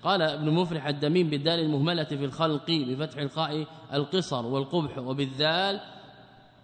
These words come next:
المعجمة في الخلق بضمها". وقال محمود بن الربيع: "إني لأعقل مجة مجها رسول الله صلى الله عليه وسلم في وجهه".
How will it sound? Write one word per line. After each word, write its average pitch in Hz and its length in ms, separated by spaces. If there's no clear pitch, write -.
المعجمة 165 600
في 147 260
الخلق 160 460
بضمها". 139 580
وقال 196 400
محمود 190 360
بن 175 140
الربيع: 160 500
"إني 175 240
لأعقل 165 580
مجة 160 540
مجها 151 500
رسول 147 400
الله 143 240
صلى 139 140
الله 139 120
عليه 139 100
وسلم 165 300
في 160 140
وجهه". 135 360